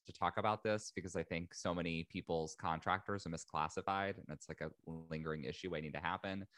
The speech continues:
But I did, um, there was a case that came out about that and I ended up writing a blog post. I made a freebie and I think I added, like, a hundred and fifty people onto my list through that because people were organically sharing it. And then otherwise,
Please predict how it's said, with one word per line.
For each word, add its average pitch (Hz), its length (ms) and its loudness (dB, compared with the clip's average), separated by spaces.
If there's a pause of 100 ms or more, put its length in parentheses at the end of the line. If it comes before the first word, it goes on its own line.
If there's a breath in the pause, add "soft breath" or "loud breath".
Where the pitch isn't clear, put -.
(460 soft breath)
But 127 320 12
I 120 160 10
did, 120 440 8 (120)
um, 82 540 6 (100)
there 135 140 6
was 131 140 6
a 123 40 6
case 160 380 4
that 117 80 0
came 107 180 4
out 95 220 8 (160)
about 90 200 8
that 87 240 8
and 98 100 6
I 104 80 8
ended 110 200 4
up 104 220 8
writing 98 240 6
a 101 60 6
blog 151 320 12
post. 135 360 6
I - 120 2
made 90 180 6
a 90 60 6
freebie 120 600 4
and 92 120 4
I 92 80 6
think 127 180 2
I 120 80 8
added, 104 480 8
like, 101 160 2
a 95 60 -2
hundred 107 280 2
and 107 140 0
fifty 107 340 -2 (160)
people 107 300 4
onto 95 320 8
my 85 140 4
list 95 320 4
through 101 100 2
that 90 340 4
because 104 280 -2
people 98 280 -2
were 92 220 0
organically 87 560 -2
sharing 139 420 0
it. 143 220 2 (720 soft breath)
And 156 100 10
then 170 220 12
otherwise, 143 880 12